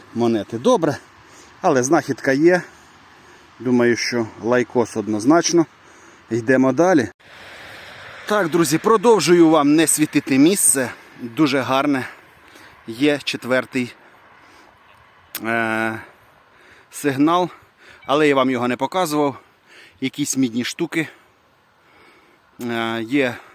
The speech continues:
од-, одна, е, пуговиця. Що вам можу сказати? На жаль, вона лиса, не показував, покажу в кінці відео. Ну, а зараз в мене є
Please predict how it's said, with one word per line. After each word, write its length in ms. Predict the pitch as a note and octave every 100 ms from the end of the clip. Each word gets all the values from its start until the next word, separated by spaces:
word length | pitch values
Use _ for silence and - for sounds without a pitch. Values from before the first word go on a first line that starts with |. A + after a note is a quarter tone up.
| -
од-, 300 | A#2+ A2+ A2 -
одна, 380 | B2 B2+ B2+ - _ _ _ - - _ _ _
е, 520 | A2+ A2+ A2+ A2+ G#2 G2+ - - _
пуговиця. 540 | F#3+ F#3 F3 D3+ E3 D3 _ _ _ _ - - - _ _ _ _ _ _
Що 200 | - - C#3
вам 120 | B2
можу 240 | A#2+ A2
сказати? 520 | - A#2+ A2+ G#2+ - - _ _ _ _ - - _ _ _
На 160 | C3+ C#3+
жаль, 160 | B2+ A#2
вона 260 | A#2 A#2
лиса, 340 | D3 F#3+ D3 C3+ -
не 140 | B2
показував, 480 | C3 B2 E3 C3 A#2+
покажу 320 | B2 C3 C#3+
в 40 |
кінці 320 | - A#2+ - A#2+
відео. 300 | A2 A2 G#2
Ну, 180 | D3+ D3
а 100 | A#2+
зараз 300 | C#3 B2+ A2+
в 40 |
мене 220 | A#2+ A#2+
є 220 | A#2 A#2+